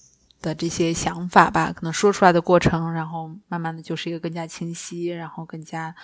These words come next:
理解的一个过程。然后我觉得本身就是咱们的这个对话也是一个非常 empower 我自己的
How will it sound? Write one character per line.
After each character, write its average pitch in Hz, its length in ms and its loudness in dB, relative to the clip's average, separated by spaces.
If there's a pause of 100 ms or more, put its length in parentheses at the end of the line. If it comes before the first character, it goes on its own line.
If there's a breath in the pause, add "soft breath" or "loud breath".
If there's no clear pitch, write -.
(460 loud breath)
理 170 220 2
解 165 180 6
的 151 80 0
一 175 80 -2
个 156 80 -2
过 165 220 -4
程。 170 520 -8
然 160 80 0
后 165 520 2 (800)
我 170 100 -2
觉 170 140 -2
得 170 420 0 (1000)
本 160 180 0
身 196 480 0
就 180 100 -4
是 170 140 -6
咱 170 160 -6
们 165 100 -8
的 175 80 -6
这 170 140 -6
个 165 80 -6
对 170 160 -6
话 170 300 -4
也 180 120 -10
是 - 160 -8
一 175 60 -4
个 170 100 -6
非 170 140 -8
常 170 180 -8
empower 170 560 -2
我 160 140 -8
自 170 220 -10
己 185 160 -14
的 220 200 -18